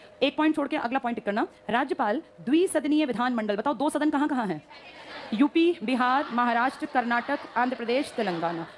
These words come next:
वही यहाँ लिख लो only six, केवल छः। तो वहाँ क्या करता है देखें, विधान परिषद में कुल सदस्य संख्या के एक बटा छः, one six, underline कर लो, साहित्य, कला, सहकारी आंदोलन, समाज सेवा के क्षेत्र में विशेष ज्ञान या व्यावहारिक अनुभव, यानी अपनी फील्ड के एक्सपर्ट। कितने फील्ड के?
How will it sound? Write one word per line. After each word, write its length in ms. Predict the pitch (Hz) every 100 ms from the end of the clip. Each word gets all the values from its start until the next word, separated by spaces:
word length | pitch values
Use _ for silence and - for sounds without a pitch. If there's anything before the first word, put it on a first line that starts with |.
| -
वही 120 | 208
यहाँ 120 | 220
लिख 120 | 262
लो 100 | 285 262
only 220 | 254 269
six, 180 | 220 - -
केवल 180 | 247 254
छः। 260 | - 196 156 - - - -
तो 60 | 226
वहाँ 140 | 240
क्या 120 | 269
करता 160 | 262 254
है 40 |
देखें, 200 | 262 339 196 - -
विधान 320 | 185 240 277 339
परिषद 420 | 294 285 359 311
में 160 | 311
कुल 240 | 320 359 370
सदस्य 300 | 302 294 311
संख्या 260 | 269 262
के 120 | 277 294
एक 320 | - 277 262
बटा 200 | 226 240
छः, 180 | 262 202
one 220 | 233 294
six, 260 | 285 -
underline 240 | 262 285 277
कर 100 | 254
लो, 180 | 262 - - - -
साहित्य, 380 | 254 254 339 359
कला, 300 | 277 262 269
सहकारी 440 | - 240 240 240
आंदोलन, 300 | 262 247 254
समाज 300 | 269 226 240
सेवा 320 | 247 220 185 160 - -
के 60 | 240
क्षेत्र 300 | - 247 262
में 60 |
विशेष 300 | 254 247 247
ज्ञान 260 | 196 226 349 - 233
या 60 |
व्यावहारिक 420 | 220 214 214 226 -
अनुभव, 360 | 208 196 190 - -
यानी 120 | 247
अपनी 140 | 247
फील्ड 200 | 285 277
के 60 | 269
एक्सपर्ट। 280 | 247 220 202
कितने 200 | - 370
फील्ड 220 | 349 302
के? 160 | 208